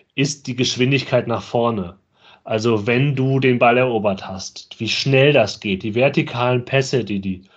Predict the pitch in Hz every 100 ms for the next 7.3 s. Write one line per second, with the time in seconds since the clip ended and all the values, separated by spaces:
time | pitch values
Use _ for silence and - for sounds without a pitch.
0 | _ _ - 98 - 104 95 - - 95
1 | 95 - _ - - _ _ _ - 117
2 | 120 107 135 117 131 151 143 147 135 -
3 | 143 139 139 123 131 123 - 127 131 139
4 | 131 131 - 147 147 135 143 147 135 117
5 | 107 107 135 127 117 117 139 139 143 131
6 | - 131 120 - - 117 113 113 - -
7 | 104 101